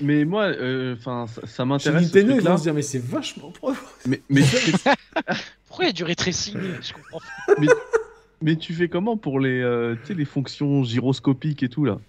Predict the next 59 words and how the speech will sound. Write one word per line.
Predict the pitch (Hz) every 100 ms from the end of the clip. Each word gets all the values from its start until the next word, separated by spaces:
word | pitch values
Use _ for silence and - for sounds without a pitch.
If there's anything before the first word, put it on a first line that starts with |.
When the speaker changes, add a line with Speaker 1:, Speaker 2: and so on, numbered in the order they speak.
| _ -
Speaker 3:
Ils | 147
ont | 165
tout | 190
fait, | 165 165
t'inquiète. | 135 120 117 113 _ _ _ _
Speaker 1:
Ah, | 117 117
il |
y | 117
a | 120
moyen. | 127 135 139 127 - _
Speaker 3:
Il | 127
y |
a, | 143
il | 147
y |
a, | 151
il | 151
y |
a | 151
des | 151
gens | 147
Speaker 2:
Regardez, | 175 165 196 165
Speaker 3:
qui |
sont | -
très | -
Speaker 2:
il | 160
a, |
Speaker 3:
dévoués. | 165 131
Speaker 2:
il, | 175 180
il | 165 165
a |
une | 170
tête | 165 175 170 - -
de, |
de, | 131 131 131 139 127 - -
très | - 196
sage | 165 - 185 165
et | 156
tout. | - 170 180 - - 123
Derrière, | 131 156 160 190
il | 180
a | 139
un | 139
putain | 139 170 202
de | 190 165
navire | 170 185 180 208 -
pirate | 190 165 185 185
<laughs> | -
derrière | 151 175 165 156 170
lui, | 151 - -
quoi. | 156 - - - - - - 285 196 160 294
Ce | - 208 277
Thibaut, | - 202 196 226
là, | 208
il | 190
est | 175
dans | 165 165
la | 165
piraterie. | 165 185 175 170 -